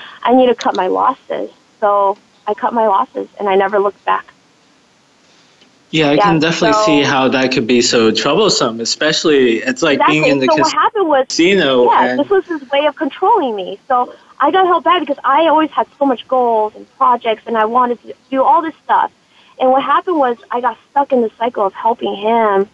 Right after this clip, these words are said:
Speaker 1: you know, and I wasn't able to really focus on my own stuff. And on top of that, mixed with the abuse, it, I, now that I think back, because at the time you're not aware, and at that time I was very naive, I was very young, you know, so I didn't know I was being abused.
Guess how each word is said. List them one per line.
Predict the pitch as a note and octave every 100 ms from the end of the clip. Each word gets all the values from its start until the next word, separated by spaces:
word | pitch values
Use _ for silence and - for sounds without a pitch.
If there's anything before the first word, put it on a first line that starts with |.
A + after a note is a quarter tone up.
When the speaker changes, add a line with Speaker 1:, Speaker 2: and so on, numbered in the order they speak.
| _ _ _ _
Speaker 1:
you | A#3
know, | A3+ G#3+ G#3+
and | A3 A3+ A3
I | A3+
wasn't | B3 C4+
able | B3 A#3 A#3
to | A#3
really | G#3+ G#3+
focus | - G#3 -
on | G#3
my | G3
own | F#3+ G3+
stuff. | - F#3+
And | A3 A#3
on | A#3 A#3+
top | - - A#3 C#4+
of | C#4 G#3+
that, | F3+ F3 C#3+ -
mixed | G#3+ A3
with | B3
the | A3
abuse, | G3+ G3+ B3 A3+ -
it, | G3 G3 F#3+ - _ -
I, | G#3+ A3+ A3+ A#3+
now | A#3+ C4
that | F4+
I | E4
think | B3 _ C4 -
back, | - F#3 G#3+ B3+
because | B3+ C4 - _ _ -
at | C4
the | C4+
time | - F#4+ F#4
you're | D4
not | A#3+ A#3 -
aware, | F#3 F#3 F#3 E3 G3 C4 - _ -
and | G#3+
at | G#3
that | G#3+
time | A#3+
I | G#3+
was | F#3+
very | F#3 F#3
naive, | F#3+ F#3+ F#3+ F#3 F3+ F#3 - _
I | F#3
was | F#3+
very | F#3+ F3+ F3+
young, | F3+ F3 - - - _ - _
you | A#3
know, | G#3+ G#3+
so | C4+ -
I | B3+
didn't | B3+ F4+ D#4+ C4
know | C4+ D#4+
I | F#4+
was | A#3+ G3 -
being | F#3
abused. | F3 _ - -